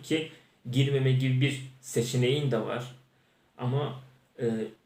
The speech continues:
o yüzden diyorum ya, hani anlatan, e, Elena ile yaşayan Elena çok farklı. Anlatan Elena bir anne gibi davranıyor. Yaşayan Elena, e, çok böyle hani özgürlükçü, cesur bir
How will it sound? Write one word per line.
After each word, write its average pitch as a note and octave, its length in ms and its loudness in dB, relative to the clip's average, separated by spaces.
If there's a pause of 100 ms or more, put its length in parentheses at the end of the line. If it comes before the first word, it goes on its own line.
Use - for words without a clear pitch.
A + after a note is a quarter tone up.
(140)
o C#3+ 100 4
yüzden D#3 300 2
diyorum E3 340 2
ya, B2+ 160 2
hani A#2+ 180 0
anlatan, C3 680 2
e, A2+ 480 2
Elena C#3+ 440 2
ile C3+ 240 2
yaşayan C3+ 540 2
Elena C3+ 320 2
çok - 300 0
farklı. A#2 300 -4
Anlatan B2+ 540 0
Elena C3+ 360 2
bir C3 120 2
anne C#3 260 2
gibi A2+ 260 0
davranıyor. A#2+ 420 2
Yaşayan C3+ 420 2 (100)
Elena, C3+ 440 2 (560)
e, A2+ 320 0 (180)
çok D3+ 360 -2
böyle B2 320 4
hani C3 180 4
özgürlükçü, B2+ 960 0
cesur B2 500 2
bir B2 200 0